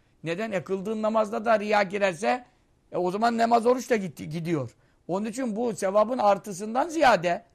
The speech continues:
yapılan işleri korumaya yarıyor.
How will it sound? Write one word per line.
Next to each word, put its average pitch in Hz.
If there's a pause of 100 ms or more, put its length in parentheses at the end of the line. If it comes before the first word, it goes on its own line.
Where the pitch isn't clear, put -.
(720)
yapılan 202
işleri 302
korumaya 247
yarıyor. 156